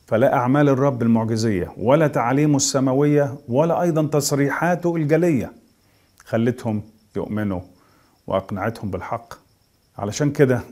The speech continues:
آه، برجو وبصلي من كل قلبي إن، إن محدش بيسمعني الآن يكون بيقسي قلبه، لأن الكتاب بيقول: "اليوم، اليوم إن سمعتم صوته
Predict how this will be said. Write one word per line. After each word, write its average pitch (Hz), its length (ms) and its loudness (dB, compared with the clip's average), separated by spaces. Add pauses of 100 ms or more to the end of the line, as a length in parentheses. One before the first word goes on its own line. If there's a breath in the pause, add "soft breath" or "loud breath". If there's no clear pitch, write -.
آه، 101 180 -10
برجو 120 360 0
وبصلي 110 500 -2
من 98 160 -4
كل 131 340 0
قلبي 98 560 -6
إن، 98 300 -10
إن 101 120 -8
محدش 127 500 -4
بيسمعني 113 680 -4 (100)
الآن 101 640 -6
يكون 107 500 -4
بيقسي 98 600 -6
قلبه، 101 380 -6 (380 soft breath)
لأن 101 200 -2
الكتاب 107 440 -4
بيقول: 107 520 -4 (140)
"اليوم، 107 720 -2 (220)
اليوم 113 500 -2
إن 104 120 -6
سمعتم 104 640 -8
صوته 98 520 -10